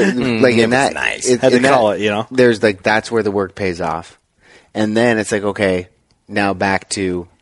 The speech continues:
Speaker 2: day five, they're gone again. And so
Speaker 1: Mm-hmm.
Speaker 2: it's like, when are they gonna show back up? Who knows?
Speaker 3: Might
Speaker 2: It
Speaker 3: be five days from now.
Speaker 2: Yeah, it could be five days
Speaker 1: Who
Speaker 2: from now
Speaker 1: knows?
Speaker 2: because they, I mean, and you know they're there,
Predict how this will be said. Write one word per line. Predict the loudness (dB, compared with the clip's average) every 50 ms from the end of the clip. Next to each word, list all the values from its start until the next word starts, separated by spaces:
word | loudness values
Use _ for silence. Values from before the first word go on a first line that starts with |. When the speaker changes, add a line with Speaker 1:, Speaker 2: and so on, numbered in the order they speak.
| _ -4
Speaker 2:
day | -2 -2 -2
five, | -2 0 0 0 2 0 -2 -4 -6 -10 -8
they're | -2 0 0 0
gone | 2 2 2 2 2 0
again. | -2 -4 -6 -8 -8 -12 -16 -18 _ _ _ -10
And | -8 -6
so | -6
Speaker 1:
Mm-hmm. | -4
Speaker 2:
it's | -6 -6
like, | -10 -10 -14 -20 _ _ _ _ _ _ _ _ _ -10
when | -8 -6 -4 0 2 4 4
are | 4 4
they | 4 2
gonna | 2 0 -4
show | -4 -2 -2 -2
back | 0 0 -2 -2 -2 0
up? | 0 0 0 0 -4
Who | -8 -4 -2 0 0
knows? | 2 2 2 4 4 4 4
Speaker 3:
Might | 4
Speaker 2:
It | 2 2
Speaker 3:
be | 0
five | 2 2 2 2 4
days | 4 4 4 4 2
from | -4 -4
now. | -2 0 2
Speaker 2:
Yeah, | 2 2 0 -2 -4 -2
it | -2 -2 0 2
could | 0 0
be | 2 0
five | 0 2 0 2 2
days | 2 2 2
Speaker 1:
Who | 0 0
Speaker 2:
from | 0
now | 0
Speaker 1:
knows? | 0 -2
Speaker 2:
because | -2 -2 -2 0 0
they, | 0 0 0 0 -2
I | -2 -2
mean, | -2 -2 -2
and | -2 -2 -2 -2
you | -2 0 2
know | 2 4 4
they're | 4 2 0
there, | 0 -4 -4 0 0 2 2 0 -2 -4 -8 -16 -20